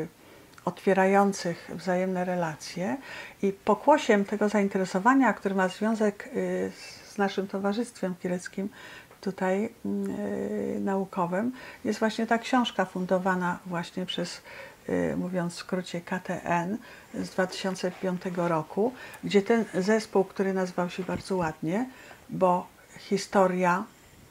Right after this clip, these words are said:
mm, taki tytuł był tego zespołu właśnie, Historia, nauka i tożsamość. I pokłosiem tego jest właśnie, e,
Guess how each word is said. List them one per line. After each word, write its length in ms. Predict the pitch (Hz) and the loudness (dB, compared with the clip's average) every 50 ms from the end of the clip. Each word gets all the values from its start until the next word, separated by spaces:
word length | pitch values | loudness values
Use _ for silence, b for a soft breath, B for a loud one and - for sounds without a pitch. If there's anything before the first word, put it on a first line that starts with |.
| - - | -12 -8
mm, 340 | 175 175 175 165 165 - 180 - | -8 -6 -6 -6 -8 -10 -10 -8
taki 280 | - - 165 - - 160 | -6 -6 -6 -6 -8 -12
tytuł 340 | - - 170 160 - 175 160 | -8 -8 -8 -6 -6 -8 -8
był 180 | 165 156 160 | -6 -8 -8
tego 260 | 160 - 160 - 151 160 | -8 -8 -8 -8 -8 -8
zespołu 480 | 170 170 - - - - - 60 - - | -10 -12 -14 -14 -14 -14 -12 -12 -12 -12
właśnie, 420 | - - - - - - - - 165 - | -12 -12 -12 -12 -12 -10 -10 -10 -10 -10
Historia, 600 | - - - - - 170 165 170 180 175 170 170 170 B B B B B B | -12 -14 -12 -10 -6 -6 -6 -4 -4 -4 -6 -6 -8 B B B B B B
nauka 400 | 190 180 175 175 175 - - 170 | -6 -4 -4 -4 -6 -6 -6 -8
i 80 | 170 170 | -8 -8
tożsamość. 920 | - - 165 160 - - - - 175 165 165 160 165 202 262 294 - - - - B B B B B B | -8 -8 -8 -8 -8 -8 -6 -4 -2 -2 -2 0 0 2 0 0 -2 -6 -16 -16 B B B B B B
I 80 | - 202 | -2 0
pokłosiem 540 | - 220 208 - - 226 220 - 226 208 202 | 2 0 2 4 4 2 4 2 -2 -2 -2
tego 240 | - 202 190 - | -2 -2 0 2
jest 280 | 190 196 190 185 - - | 2 2 2 -2 -2 0
właśnie, 360 | 190 190 185 - - 196 196 | 2 2 2 0 0 -2 -2
e, 40 | 185 | -2